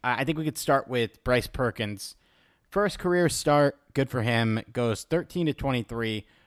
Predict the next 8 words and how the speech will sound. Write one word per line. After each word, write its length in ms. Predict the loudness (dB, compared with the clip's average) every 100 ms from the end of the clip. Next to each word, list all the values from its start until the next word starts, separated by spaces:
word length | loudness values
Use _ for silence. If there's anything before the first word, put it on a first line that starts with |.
| _
for 140 | -6 -2
a 40 |
hundred 300 | 2 2 2
yards, 640 | 2 2 2 0 -6 -16 -18 _ _ _ _ _ _
one 260 | -2 0 2
touchdown, 500 | 2 0 2 2 2
two 100 | 0
interceptions, 920 | 0 -2 -2 -4 -4 -6 -8 -10